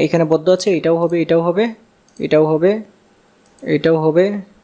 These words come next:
তারপর এই, এটাও হবে। তারপর এখান থেকেও হবে। এখানে আমি আর, আরেকটা কালার নিয়ে নিলাম,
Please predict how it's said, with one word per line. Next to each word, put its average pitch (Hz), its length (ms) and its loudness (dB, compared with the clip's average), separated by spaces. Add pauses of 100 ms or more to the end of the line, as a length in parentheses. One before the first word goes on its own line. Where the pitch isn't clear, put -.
(260)
তারপর 147 280 0
এই, 143 360 -4
এটাও 143 260 0
হবে। 135 220 -6 (640)
তারপর 156 220 0
এখান 180 280 -2
থেকেও 185 240 -2
হবে। 185 300 0 (300)
এখানে 160 260 -6
আমি 160 160 -4
আর, 156 140 0
আরেকটা 151 360 -4
কালার 175 220 -4
নিয়ে 175 140 -6
নিলাম, 180 520 -2